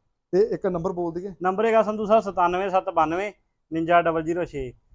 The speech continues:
Speaker 2: ਸਤਾਨਵੇਂ ਸੱਤ ਬਾਨਵੇਂ ਉਣੰਜਾ ਡਬਲ ਜ਼ੀਰੋ ਛੇ, ਪਿੰਡ ਡੱਲ, ਤਹਿਸੀਲ ਪੱਟੀ, ਜ਼ਿਲ੍ਹਾ ਤਰਨਤਾਰਨ।
Speaker 1: ਹਾਂ।
Speaker 2: ਤੇ ਰੇਟ ਫਿਕਸ ਆ,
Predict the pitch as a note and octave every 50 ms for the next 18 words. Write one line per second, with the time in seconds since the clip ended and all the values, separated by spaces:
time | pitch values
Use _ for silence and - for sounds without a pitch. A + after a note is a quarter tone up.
0 | - _ - - E3 F3+ F3+ F3+ F3+ F#3 F#3+ G3 F3 F#3+ F#3 F3 F#3 E3+ E3 E3
1 | E3+ F3 F3+ F#3 F3+ F3 E3 D#3 E3 E3 D#3+ E3 D#3+ D#3+ D#3+ D#3 E3+ F3+ F3 D#3+
2 | E3+ E3+ E3 - D#3+ D#3+ D#3 D#3+ F3 D#3+ D#3 D3+ D#3 E3+ F#3 F3+ _ _ _ _
3 | _ _ - E3 - E3 E3 E3+ E3+ E3 E3+ D#3+ D3 E3+ E3+ D#3+ D#3 D#3 D#3+ D3+
4 | C#3+ D3 D3 D3 C3+ C#3+ C3+ B2 A#2+ A#2 A2 _ _ _ _ _ - E3 E3 D#3
5 | F#3+ F#3+ F#3+ F#3 F#3+ F#3+ F#3+ E3 F3 D#3 - - G3 F#3+ F3+ F3+